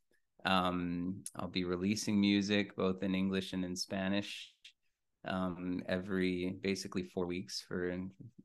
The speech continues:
until I run out. You know, I have about twenty songs, so it's gonna be a while, you know, but in either case, that's the, that's the plan. So I have,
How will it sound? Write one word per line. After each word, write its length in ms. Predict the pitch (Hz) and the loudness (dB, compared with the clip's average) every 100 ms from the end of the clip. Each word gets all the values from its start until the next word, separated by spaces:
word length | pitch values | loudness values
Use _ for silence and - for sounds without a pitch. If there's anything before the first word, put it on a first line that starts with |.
| - | -10
until 280 | 98 - | -8 0
I 100 | 95 | 0
run 200 | 87 87 | 2 -2
out. 240 | 85 92 98 - | -2 -4 -4 -8
You 100 | 104 | -8
know, 120 | 90 | -4
I 60 | 87 | -4
have 160 | 95 92 - | -4 -6 -10
about 320 | - 90 - | -6 -4 -6
twenty 360 | - 98 92 90 | -6 -4 -2 -4
songs, 640 | 92 92 92 95 101 101 | -4 -4 -2 0 -2 -2
so 180 | - 92 | -4 -4
it's 140 | 92 | -4
gonna 180 | - 95 | -6 -6
be 180 | 92 92 | -2 -2
a 60 | 85 | -2
while, 360 | 82 82 90 | -4 -2 -4
you 80 | 95 | -4
know, 220 | 90 92 95 | -6 -8 -6
but 220 | 90 92 | -6 -4
in 100 | 92 | -6
either 200 | 92 92 | -4 -6
case, 320 | 90 90 85 | -4 -6 -6
that's 320 | 87 87 - - | -8 -8 -10 -8
the, 280 | 87 92 - - | -6 -6 -10 -6
that's 240 | 95 - | -6 -4
the 100 | - | -8
plan. 460 | - 95 87 87 92 | -8 -8 -8 -6 -8
So 200 | - 87 | -6 -6
I 80 | |
have, 220 | 90 87 | -4 -6